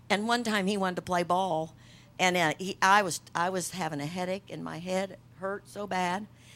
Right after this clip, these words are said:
And I lay down on the couch, I said, "Daniel, Grandma can't play ball right now. Her head hurts." <laughs> So he put his hand on my head. He was just a little guy.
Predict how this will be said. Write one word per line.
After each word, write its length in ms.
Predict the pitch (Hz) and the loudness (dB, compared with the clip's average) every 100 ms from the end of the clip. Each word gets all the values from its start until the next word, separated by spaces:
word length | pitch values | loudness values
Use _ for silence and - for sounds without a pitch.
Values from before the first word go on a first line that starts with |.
| - - | -20 -8
And 160 | - 175 | -2 2
I 60 | 175 | 4
lay 180 | 190 | 4
down 200 | 208 208 | 2 0
on 60 | 196 | -2
the 60 | 190 | -4
couch, 240 | 196 196 | -4 -4
I 60 | 180 | -6
said, 200 | - 170 | -8 -8
"Daniel, 300 | 175 175 170 | -8 -8 -4
Grandma 240 | 185 185 | -4 -4
can't 260 | - 165 - | -8 -14 -10
play 180 | 180 190 | -4 -2
ball 200 | - - | -2 -6
right 180 | 76 - | -10 -8
now. 220 | 165 131 - - - | -8 -8 -12 -20 -18
Her 180 | - 185 | -6 -4
head 200 | 180 175 | -2 -4
hurts." 440 | 160 - - - - - - - - | -4 -8 -10 -14 -14 -20 -20 -20 -14
<laughs> 180 | - - - | -8 -8 -8
So 220 | - 214 | 2 4
he 160 | 196 269 | 6 4
put 160 | 220 | 4
his 120 | 208 | 4
hand 220 | 214 226 208 | 2 0 2
on 120 | 165 | 0
my 120 | 160 | -2
head. 360 | 175 180 - 165 - - | -2 -2 -4 -10 -20 -16
He 140 | - 240 | -4 0
was 100 | 190 | 2
just 160 | 220 | 0
a 60 | 214 | 0
little 260 | 214 220 220 | 2 2 0
guy. 300 | 170 147 | -2 -4